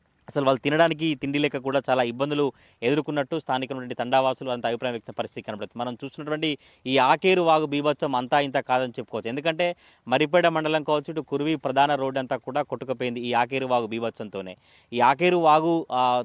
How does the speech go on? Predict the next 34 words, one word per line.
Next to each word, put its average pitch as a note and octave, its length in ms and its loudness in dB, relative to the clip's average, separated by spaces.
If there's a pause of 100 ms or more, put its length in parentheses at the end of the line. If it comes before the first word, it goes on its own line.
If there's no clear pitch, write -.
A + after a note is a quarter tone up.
(100)
తో F3+ 160 0
సీతారాం D3 440 0
తండా C#3 260 0
మొత్తం C3+ 460 -2 (360)
మునిగిపోయి, E3 480 0
సీతారాం D3+ 400 0
తండా C#3 260 0
సంబంధించిన C3 500 -4
గ్రామస్తులంతా C3 640 -2
కూడా C3+ 200 -4
పైన C3 440 0 (380)
స్లాబ్ D3+ 300 4
పైన F3+ 180 4
కూర్చొని D#3 500 -2
మమ్మల్ని C#3 360 -2
కాపాడండి D#3+ 600 4
అంటూ C#3+ 180 -2
కూడా C#3 240 2
ఆ C3 60 6
రాత్రంతా C3 500 -2
కావచ్చు, C3+ 360 -4
ఇప్పటివరకు C3+ 360 -2
కూడా C3 320 2 (280)
ఇంకా C#3+ 300 4
మా, C3 320 4 (420)
ఏ, B2+ 300 -4
బియ్యం B2+ 420 -2
కావచ్చు, C#3+ 400 0
ఇంట్లో C3+ 260 -2
ఉన్నటువంటి C3+ 320 -4
వస్తువులన్నీ C3+ 500 -4
తడిచిపోయాయి. C#3 540 -4
అసలు D3 180 -4
ఇప్పుడు C#3 300 -6